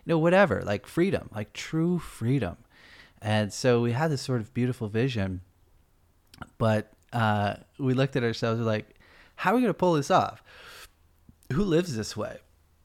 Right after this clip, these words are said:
And the only people that we could think of, like, that I knew who lived that way were, like, trust fund people, you know, people who had, like, trust funds set up or <laughs> something. And, um, and it really challenged us, is, is that really true? Is that the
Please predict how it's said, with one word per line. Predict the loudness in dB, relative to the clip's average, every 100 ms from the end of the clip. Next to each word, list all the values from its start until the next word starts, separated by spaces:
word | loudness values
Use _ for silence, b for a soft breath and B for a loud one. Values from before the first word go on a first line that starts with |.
| _ _ _ _ -6
And | 4
the | 8
only | 8 6
people | 4 6
that | 8 8
we | 6
could | 2
think | 2 2
of, | 2 4
like, | 2 0 -10 _ _
that | -6 2
I | 4 6
knew | 6 4
who | 2
lived | 0 0
that | 0 0
way | 0
were, | 2 0
like, | -2 -6
trust | -8 -6 -6
fund | -8 -6 -6 -10 -18 _ _
people, | -10 -8 -10 -12 -12
you | -6
know, | -4
people | -2 0 0
who |
had, | 2 0
like, | 0
trust | 0 -2
funds | -2 -4 -2
set | 0
up | 0 0
or | -2
<laughs> | 2
something. | 4 4 4 2 2 -2 -10 -12 -14 -18 B B B B 2
And, | 6 6 6
um, | 6 6 4 0 -8 _ _ _ _ -2
and | 6
it | 8
really | 8 6
challenged | 4 4 4 2
us, | -2 -2
is, | -4
is | -2
that | 0 0 -2
really | -2 0 0
true? | -2 0 0
Is | 0
that | -4
the | -4